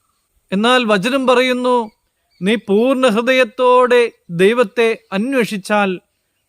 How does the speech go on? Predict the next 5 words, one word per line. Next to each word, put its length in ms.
കണ്ടെത്തുവാനായിട്ട് 1200
സാധിക്കുമെന്ന്." 760
പ്രിയമുള്ളവരെ, 600
നമ്മുടെ 420
പ്രാർത്ഥനകൾക്ക് 1200